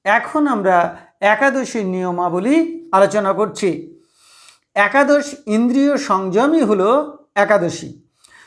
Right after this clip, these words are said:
সমস্ত পাপকার্য থেকে বিরত হয়ে উপবাস করতে হবে। ভগবানের ভজনের মাধ্যমে ব্রত পালন করতে হবে। নির্জলা উপবাস করতে পারলে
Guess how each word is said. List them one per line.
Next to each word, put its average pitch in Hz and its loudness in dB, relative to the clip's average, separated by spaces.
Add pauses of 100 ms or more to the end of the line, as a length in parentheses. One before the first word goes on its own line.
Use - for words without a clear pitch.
(120)
সমস্ত 311 2
পাপকার্য 247 0
থেকে 247 -4
বিরত 196 -2
হয়ে 247 0 (160)
উপবাস 240 0
করতে 202 -2
হবে। 185 2 (600)
ভগবানের 254 2
ভজনের 208 -4
মাধ্যমে 220 0 (260)
ব্রত 214 0 (200)
পালন 196 0
করতে 185 -4
হবে। 202 2 (580)
নির্জলা 269 0
উপবাস 247 0
করতে 240 -4
পারলে 226 -2